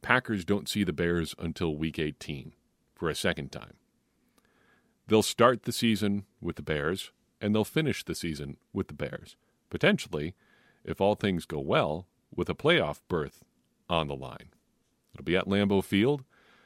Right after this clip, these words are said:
The Packers will have a chance to do what they couldn't do last season,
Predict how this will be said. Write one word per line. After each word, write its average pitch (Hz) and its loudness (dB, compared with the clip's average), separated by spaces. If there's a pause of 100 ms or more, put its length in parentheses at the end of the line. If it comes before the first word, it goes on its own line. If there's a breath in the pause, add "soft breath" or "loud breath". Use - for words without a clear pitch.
(120 soft breath)
The 87 -10
Packers 85 -2
will 90 -2
have 82 -2
a 76 -4
chance 98 0
to 87 0
do 85 -2
what 92 2
they 87 -4
couldn't 107 -2
do 95 0
last 82 2
season, 127 -2